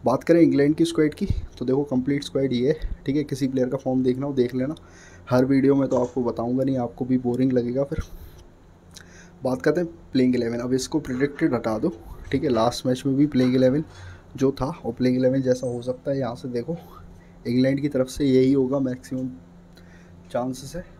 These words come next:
और इंग्लैंड की जो दिक्कत आ रही थी open किससे कराएं हम,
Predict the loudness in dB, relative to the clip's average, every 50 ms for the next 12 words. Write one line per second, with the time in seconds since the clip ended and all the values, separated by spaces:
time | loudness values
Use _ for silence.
0 | -12 -8 -6 -6 -6 -6 -8 -6 -2 0 2 2 4 4 2 2 0 -4 -10 -6
1 | -4 -2 2 2 2 2 2 -2 0 0 2 2 4 4 4 2 2 0 -4 -6
2 | -8 -16 -20 -20 -18 -4 -2 -2 0 2 0 0 0 0 -2 -2 -2 0 0 2
3 | 2 4 4 6 6 6 4 2 0